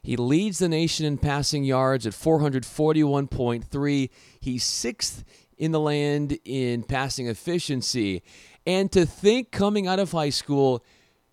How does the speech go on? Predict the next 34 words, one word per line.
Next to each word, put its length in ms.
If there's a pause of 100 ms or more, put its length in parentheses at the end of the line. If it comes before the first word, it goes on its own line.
(280)
no 460
D 240
one 300
school 320
wanted 340
him. 260 (360)
He 180
had 240
no 480
offers. 680
In 100
fact, 460 (320)
he 160
was 240
drafted 560
out 160
of 140
high 160
school 400
by 280
the 140
New 140
York 400
Mets 380
in 180
the 140
thirty-sixth 1160
round. 720 (1080)
He 120
said, 480
"No 320
thanks 320
to 120
baseball." 800